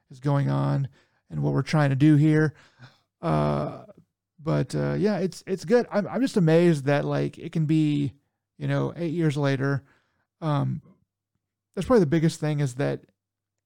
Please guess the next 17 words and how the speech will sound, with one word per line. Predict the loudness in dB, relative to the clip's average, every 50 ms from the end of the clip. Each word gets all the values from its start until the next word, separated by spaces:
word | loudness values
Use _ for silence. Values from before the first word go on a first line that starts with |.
| _ _
you, | -10 -10 -10 -12 _ _ _
you | -12 -8
start | -2 0 0 0
this | 0 -2 -4 -2
game | -2 0 0 2 2 0 0 0 -2 -4 -6 _ _ _ _ _ _ _ _ _ _ _ _ _ _
and | -4 -2 0 0 0 -2
it, | -4 -8 -10 -6 -2 -2 0 -2 -2 -4
they | -2 -2 -2
really | 0 2 2 4 4 4 4 2 0 -2 -6 _ _ _ _ _ _ -2
don't | 0 2 2 2 0 -4
feel | -4 -2 0 2 2
like | 2 2 2
they've | 2 0 2 2
missed | 0 0 0 -2 -6
a | -6
beat. | -6 -6 -6 -6 -10 -14 _ _ _ _
It's, | -10 -8 -8 -8 -10 -12 -14 -16